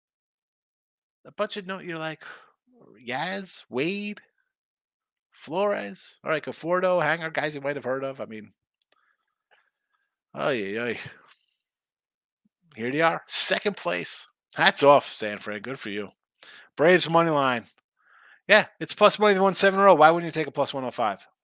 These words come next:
It's, I, I'm never gonna say, and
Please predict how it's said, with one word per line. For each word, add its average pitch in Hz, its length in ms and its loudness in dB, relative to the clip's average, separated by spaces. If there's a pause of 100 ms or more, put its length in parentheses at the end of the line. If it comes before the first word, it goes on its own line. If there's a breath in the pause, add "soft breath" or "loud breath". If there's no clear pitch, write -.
It's, - 260 -2 (1400 loud breath)
I, 202 260 8
I'm 220 260 4
never 302 280 4
gonna 240 260 4
say, 127 460 0
and 160 200 -14